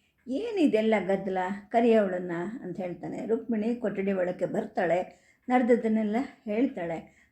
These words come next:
ಮಾತಾಡ್ತಾ ಮಾತಾಡ್ತಾ ಅವಳ ಧ್ವನಿಯಲ್ಲಿ ಒಂದು ಕಹಿ ನುಸುಳಿ ಬರುತ್ತೆ.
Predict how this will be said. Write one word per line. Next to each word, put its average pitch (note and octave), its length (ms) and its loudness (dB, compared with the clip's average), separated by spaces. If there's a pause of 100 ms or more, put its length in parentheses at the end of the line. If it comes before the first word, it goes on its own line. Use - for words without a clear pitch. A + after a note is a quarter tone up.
(100)
ಮಾತಾಡ್ತಾ C4 480 2
ಮಾತಾಡ್ತಾ A3 560 0 (260)
ಅವಳ A3+ 200 4 (160)
ಧ್ವನಿಯಲ್ಲಿ G3+ 640 4
ಒಂದು G3+ 280 -2
ಕಹಿ B3 340 -6
ನುಸುಳಿ B3+ 420 0
ಬರುತ್ತೆ. F#3+ 460 0